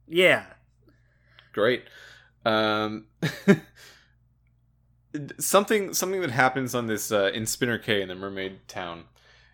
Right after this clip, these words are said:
Speaker 2: is Elaine catches Guybrush right, or, right before he's about to leave, uh, and talks about how their wedding ring was on his voodoo hand, which is now gone.
Speaker 1: Mm-hmm.
Speaker 2: Uh,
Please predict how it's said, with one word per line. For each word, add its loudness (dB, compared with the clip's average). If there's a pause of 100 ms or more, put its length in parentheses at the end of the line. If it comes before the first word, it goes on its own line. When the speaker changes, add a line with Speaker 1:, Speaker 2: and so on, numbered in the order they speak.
(160)
Speaker 2:
is 2
Elaine 2 (640)
catches -2
Guybrush 6
right, 6
or, 0 (260)
right 2
before -2
he's 0
about 2
to -12
leave, -6 (520)
uh, 4
and -2
talks 0
about 2
how 0
their 2
wedding 2
ring -4
was -4
on -2 (560)
his -4
voodoo 2
hand, -8
which -8
is -4
now 0
gone. -4 (1080)
Speaker 1:
Mm-hmm. -4
Speaker 2:
Uh, 0